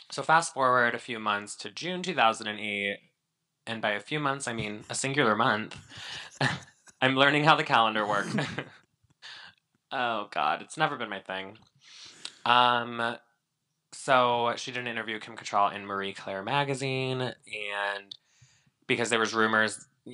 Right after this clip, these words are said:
there was, uh, rumors that there was gonna be a first movie, and then it got pushed, and so the rumors were that Kim Cattrall was being difficult and not agreeing to do the movie. It got pushed,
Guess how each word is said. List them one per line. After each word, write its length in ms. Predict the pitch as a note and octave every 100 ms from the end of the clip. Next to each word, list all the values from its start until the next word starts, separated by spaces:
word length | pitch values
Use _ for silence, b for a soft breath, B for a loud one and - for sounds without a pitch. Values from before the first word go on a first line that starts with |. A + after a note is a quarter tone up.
| A#2 _
there 160 | A2 A#2+
was, 260 | A#2+ A2+ -
uh, 440 | A2+ A2 G#2 G2+ -
rumors 360 | A#2 F3 F#3 F3
that 100 | D3
there 80 | C3
was 100 | A#2+
gonna 100 | A#2
be 80 |
a 60 | A2
first 340 | - A2+ -
movie, 440 | A2 G#2+ G2+ G#2 G#2
and 160 | G2+
then 120 | G#2 G2
it 80 |
got 180 | G2+ G2
pushed, 640 | - A2 G#2 G2+ - - -
and 340 | G#2 G#2 G#2 G2+
so 120 | A2
the 100 | G#2
rumors 420 | G2+ G#2 G#2 G2
were 120 | G2
that 180 | F#2+ F#2+
Kim 160 | - G#2
Cattrall 380 | G#2 - F#2+ F#2+
was 120 | F#2+
being 200 | G2 F#2+
difficult 680 | F#2 G2 - G2+ F#2 F#2 - _ -
and 220 | G2+ F#2+
not 260 | F#2+ F#2 -
agreeing 320 | F#2+ F#2+ F2+
to 100 | F#2+
do 120 | F#2+
the 80 | G2
movie. 460 | B2+ B2+ B2+ B2+ - B B B B
It 80 | A#2+
got 240 | C#3 -
pushed, 320 | B2+ A#2+ -